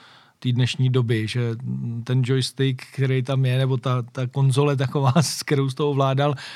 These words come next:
že na tom už se moc nedá vypěstovat, aby si třeba přešel potom někam dál?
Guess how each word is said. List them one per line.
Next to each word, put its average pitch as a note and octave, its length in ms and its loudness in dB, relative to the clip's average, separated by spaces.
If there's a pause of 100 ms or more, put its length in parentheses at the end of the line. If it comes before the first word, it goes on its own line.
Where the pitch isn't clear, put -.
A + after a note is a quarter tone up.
(140)
že C3+ 300 4
na B2+ 200 2
tom D#3 220 2
už C#3 120 -2
se D3+ 100 0
moc C#3+ 260 0
nedá B2 340 4
vypěstovat, B2+ 760 0
aby A#2 200 -6
si B2+ 220 -2
třeba B2+ 300 -6
přešel B2 360 -6
potom A#2+ 300 -6
někam A#2 320 -4
dál? G2+ 220 -10